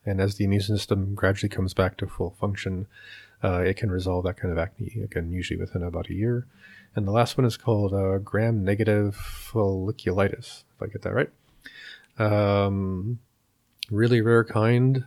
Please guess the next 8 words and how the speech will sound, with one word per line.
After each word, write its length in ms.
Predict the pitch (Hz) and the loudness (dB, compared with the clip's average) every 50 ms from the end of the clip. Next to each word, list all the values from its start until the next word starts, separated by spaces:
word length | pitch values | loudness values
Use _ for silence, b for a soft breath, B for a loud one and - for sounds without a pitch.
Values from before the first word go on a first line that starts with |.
| 165 147 | -4 -4
um, 800 | 104 98 98 95 98 92 95 95 92 92 95 - - 123 120 - - | -2 0 2 2 2 2 0 -2 -4 -6 -6 -6 -6 -6 -6 -6 -8
again, 360 | 113 - 104 101 101 98 98 98 | -6 -4 -2 -2 -2 -2 -2 -2
involving 520 | 95 92 98 95 92 98 98 101 104 98 - - 98 | -2 -2 -2 -2 0 -2 -2 -2 -4 -6 -8 -8 -6
lots 280 | 95 98 98 - - | -2 -2 -2 -2 -4
of 60 | 107 | -4
pustules 420 | - 104 101 - - - 101 95 98 | -2 -2 -2 -2 -2 -2 -2 0 0
and 160 | 101 98 98 | -2 -2 -2
cysts. 600 | - - 147 147 135 - - - - - - | 0 4 4 4 4 2 -4 -12 -12 -12 -14